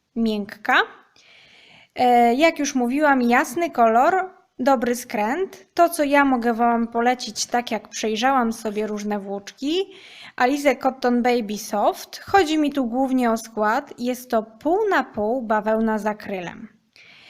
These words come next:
E, bawełna, dlatego że bawełna, na bawełnie bardzo dobrze widać oczka, wyraźnie widać te oczka, nie ma żadnych włosków,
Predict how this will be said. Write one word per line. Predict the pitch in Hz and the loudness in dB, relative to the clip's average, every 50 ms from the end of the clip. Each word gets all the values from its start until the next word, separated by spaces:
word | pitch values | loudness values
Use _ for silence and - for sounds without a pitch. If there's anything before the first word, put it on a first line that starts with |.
| - - - - - - - - | -20 -20 -20 -20 -20 -14 -4 2
E, | 247 233 233 233 226 226 226 220 220 220 214 214 220 226 214 - - | 4 6 6 6 6 6 6 4 4 2 0 -2 -4 -8 -10 -12 -10
bawełna, | - 220 208 254 269 262 226 226 208 202 190 196 196 196 190 208 247 320 392 403 - _ _ _ _ - | -8 0 2 4 4 4 4 0 0 0 -2 -4 -6 -6 -4 -4 -2 -4 -4 -6 -8 _ _ _ _ -10
dlatego | 233 202 220 220 220 208 220 - 311 320 277 302 320 311 302 294 | -8 -6 -2 -2 -2 -2 0 -2 -2 -2 0 0 0 2 2 2
że | 277 240 220 208 220 226 233 240 240 240 240 247 247 240 - _ _ _ _ - - | 0 -2 -4 -2 0 2 2 2 2 2 0 -2 -4 -8 -12 _ _ _ _ -10 -2
bawełna, | 226 254 262 247 226 262 262 262 254 247 233 233 233 233 240 - - | 4 4 4 4 4 2 0 0 0 0 0 0 0 0 -2 -4 -6
na | - 254 254 262 | -4 -2 0 2
bawełnie | 233 240 220 240 262 262 254 240 240 | 2 2 2 2 0 0 0 -2 0
bardzo | 214 240 240 240 226 233 214 | 0 0 0 0 -2 -6 -2
dobrze | 220 220 208 202 202 214 | -2 -2 -4 -2 -6 -6
widać | 196 208 196 214 208 208 - | -6 -6 -6 -6 -6 -6 -6
oczka, | 214 208 - - - - 269 320 339 | -12 -12 -12 -10 -2 0 2 2 2
wyraźnie | 285 254 247 247 254 240 240 220 226 214 208 | 2 2 2 4 4 2 2 0 -2 -4 -4
widać | 190 196 185 196 196 - - | -6 -6 -8 -8 -8 -8 -10
te | - - - | -8 -4 -4
oczka, | 302 330 320 - - - 233 220 | -4 -4 -4 -6 -2 -2 -2 0
nie | 220 226 240 277 311 | 0 0 0 0 2
ma | 302 277 247 | 2 2 2
żadnych | 220 220 208 196 185 196 196 196 | 2 0 -4 -4 -4 -8 -8 -8
włosków, | 214 262 330 339 320 - - 254 262 240 - - | -4 -2 -2 -2 -2 -4 -8 -8 -8 -8 -10 -18